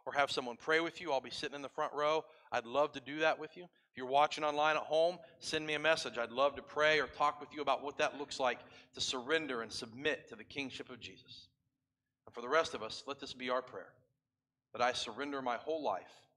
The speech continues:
and submit to his authority as king of the world. Father, we come into this moment. We recognize your greatness. We recognize your authority. We recognize that you are the King above all kings.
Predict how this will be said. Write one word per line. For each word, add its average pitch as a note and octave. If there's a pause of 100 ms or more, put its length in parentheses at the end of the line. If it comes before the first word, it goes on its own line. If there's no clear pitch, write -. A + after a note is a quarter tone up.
(400)
and A2
submit A#2+
to G#2+
his A#2+
authority F#2+ (720)
as G#2
king G#2+
of F2+
the F#2+
world. F2+ (880)
Father, D3
we C3
come D#3
into C#3
this C#3+
moment. A2 (1300)
We C3+
recognize B2+
your B2
greatness. - (1000)
We B2+
recognize C3
your A2+
authority. D3+ (800)
We B2
recognize B2
that A#2
you C#3
are A#2+ (100)
the A2+
King C3
above A2+
all A2+
kings. -